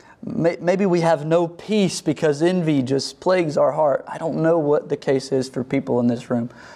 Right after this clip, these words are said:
Father, you do. Please help us. Please help us.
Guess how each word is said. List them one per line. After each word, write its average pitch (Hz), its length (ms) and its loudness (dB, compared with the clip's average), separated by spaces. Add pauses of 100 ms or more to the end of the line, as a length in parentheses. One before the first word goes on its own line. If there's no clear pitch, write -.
(500)
Father, 127 300 0
you 123 200 2
do. 107 280 -6 (440)
Please 123 180 0
help - 360 -4
us. - 280 -14
Please 127 300 -6
help - 300 -4
us. - 180 -14